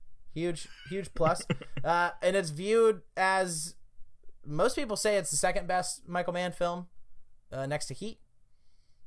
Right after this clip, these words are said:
Speaker 1: Um,
Speaker 2: Oh, that's,
Speaker 1: I
Speaker 2: that,
Speaker 1: would
Speaker 2: ooh,
Speaker 1: argue
Speaker 2: uh,
Speaker 1: it's, I would argue that's spicy take. I think it's,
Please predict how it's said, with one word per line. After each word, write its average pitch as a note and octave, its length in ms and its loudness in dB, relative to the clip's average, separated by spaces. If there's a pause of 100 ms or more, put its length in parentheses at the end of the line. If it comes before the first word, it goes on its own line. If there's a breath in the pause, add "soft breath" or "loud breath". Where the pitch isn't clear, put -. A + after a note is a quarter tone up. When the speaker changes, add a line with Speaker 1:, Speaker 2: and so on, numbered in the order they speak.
(200)
Speaker 1:
Um, B2 520 -4
Speaker 2:
Oh, B2 140 2
that's, C#3+ 240 4
Speaker 1:
I F#3+ 80 6
Speaker 2:
that, D#4 100 8
Speaker 1:
would C#4 100 4
Speaker 2:
ooh, D#3 40 4
Speaker 1:
argue B2+ 400 6
Speaker 2:
uh, - 20 2
Speaker 1:
it's, - 260 -4 (460)
I F#4 140 6
would F4 100 6
argue B3 280 6
that's A3+ 180 6
spicy G3 420 4
take. G#3 240 4
I F3+ 140 4
think E4+ 240 2
it's, - 300 0